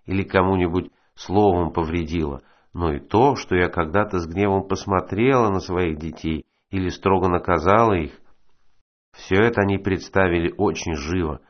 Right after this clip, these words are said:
указав даже время, когда это происходило, на лиц тех, на которых я когда-то свой гнев изливала, и повторив даже подлинные мои слова, которые я когда-то произносила, сказали, при каких людях это было мною произнесено.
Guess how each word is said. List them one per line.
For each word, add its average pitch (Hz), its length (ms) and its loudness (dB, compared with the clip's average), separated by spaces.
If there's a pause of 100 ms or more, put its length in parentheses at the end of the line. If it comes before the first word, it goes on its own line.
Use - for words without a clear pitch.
(300)
указав 87 500 0
даже 82 300 0
время, 95 600 0
когда 78 300 -6
это 71 220 -6
происходило, 67 800 -10 (480)
на 101 180 4
лиц 123 400 -2
тех, - 300 -2
на 98 100 -4
которых 95 540 -2
я 87 80 0
когда-то 85 480 -2
свой 87 260 -6
гнев 82 340 -4
изливала, 76 680 -2 (340)
и 107 100 -12
повторив 95 580 -4
даже 85 260 0
подлинные 87 640 -4
мои 78 220 -4
слова, 85 480 -2
которые 85 500 -4
я 78 60 -6
когда-то 80 520 -6
произносила, 78 840 -6 (420)
сказали, 107 600 0
при 101 160 -8
каких 98 460 -6
людях 110 520 -6
это 98 240 -4
было 90 300 -2
мною 85 320 -2
произнесено. 73 880 -8